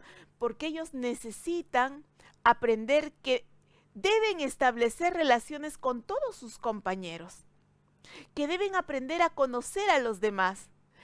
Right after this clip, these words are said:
Entonces, al realizar juegos, podemos buscar diferentes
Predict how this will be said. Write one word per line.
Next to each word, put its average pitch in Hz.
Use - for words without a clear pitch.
Entonces, 370
al 269
realizar 247
juegos, 339
podemos 381
buscar 330
diferentes 311